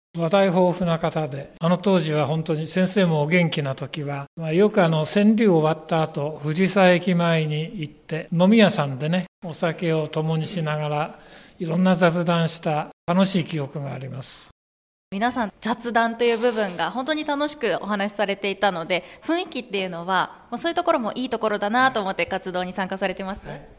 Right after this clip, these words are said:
Speaker 1: はい。毎回楽しいですね。ともかく敷居が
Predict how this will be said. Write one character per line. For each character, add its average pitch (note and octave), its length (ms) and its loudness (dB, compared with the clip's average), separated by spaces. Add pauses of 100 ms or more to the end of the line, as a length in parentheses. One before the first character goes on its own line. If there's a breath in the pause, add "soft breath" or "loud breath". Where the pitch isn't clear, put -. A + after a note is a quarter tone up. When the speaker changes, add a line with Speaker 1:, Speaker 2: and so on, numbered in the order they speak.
(180)
Speaker 1:
は E3 200 2
い。 F3 160 4 (200)
毎 E3+ 200 0
回 E3+ 320 2
楽 F3 240 2
し F3+ 220 -2
い D3 60 -4
で C#3 100 -8
す D3+ 120 -8
ね。 E3+ 220 0 (380 loud breath)
と A3+ 100 0
も C4 100 0
か G#3 140 4
く D3+ 380 -4
敷 - 380 0
居 A3+ 40 4
が G#3+ 240 4